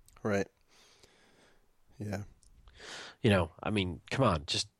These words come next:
Speaker 2: get all your stuff patched first, and then we'll talk.
Speaker 1: <laughs> Um, I, it, it, it does, you know, certainly does seem like if you were to go to R S A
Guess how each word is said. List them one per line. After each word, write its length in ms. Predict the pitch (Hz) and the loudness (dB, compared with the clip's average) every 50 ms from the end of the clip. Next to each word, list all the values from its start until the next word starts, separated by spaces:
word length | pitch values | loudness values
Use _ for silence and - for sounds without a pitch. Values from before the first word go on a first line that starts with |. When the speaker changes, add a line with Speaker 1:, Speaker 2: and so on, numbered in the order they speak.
| _ _ _ _ - | _ _ _ _ -2
Speaker 2:
get 100 | - 151 | 0 2
all 80 | 143 143 | 4 4
your 60 | 123 | 2
stuff 240 | 107 - 147 135 - | 2 2 0 -2 -2
patched 300 | - 120 98 90 - - | -2 -4 -4 -4 -4 -8
first, 320 | - - 117 95 82 - - | -8 -8 -8 -6 -8 -8 -8
and 80 | 101 | -10
then 40 | 95 | -10
we'll 100 | 85 80 | -10 -12
talk. 320 | - - 82 - - - - - - - - - - - - - - - - | -10 -8 -8 -8 -8 -12 -16 -16 -16 -16 -14 -14 -16 -16 -16 -18 -18 -2 0
Speaker 1:
<laughs> 60 | - - - - - - - - - - - - - - - - - - - - - - | 0 0 0 -4 -6 -6 -6 -10 -16 -16 -16 -12 -8 -8 -6 -6 -8 -6 -6 -4 2 4
Um, 300 | - 117 113 110 104 - - - - - - - | 4 4 4 2 -2 -6 -10 -14 -18 -18 4 12
I, 140 | - 170 - - - | 12 12 12 12 10
it, 360 | 170 165 - - 156 147 - | 8 8 10 10 8 8 8
it, 0 | 175 - - | 6 4 4
it 120 | 139 127 | 4 10
does, 440 | - 151 160 165 151 - - - - - - _ | 12 12 12 12 12 10 8 6 2 0 -8 _
you 80 | - 123 | 0 2
know, 80 | 131 123 | 2 4
certainly 320 | - - 156 143 139 131 | 6 6 6 6 6 8
does 220 | 113 123 123 123 | 10 10 10 10
seem 460 | - - - 131 131 127 117 110 104 104 | 8 4 4 4 4 4 2 2 0 -2
like 300 | 95 - 117 113 - - | 2 2 2 4 4 2
if 140 | 113 - | 0 2
you 120 | - 120 120 | 4 4 6
were 240 | 120 117 117 113 110 | 8 10 10 10 8
to 160 | - - - | 4 -2 0
go 280 | - 120 117 113 113 | 4 6 6 6 6
to 340 | 110 - - - 113 107 113 - | 4 0 -2 -4 -2 -2 0 0
R 180 | - 110 107 107 | 2 4 4 4
S 200 | 107 107 - - | 4 4 4 4
A 360 | 107 107 107 110 110 104 | 4 4 4 4 2 -2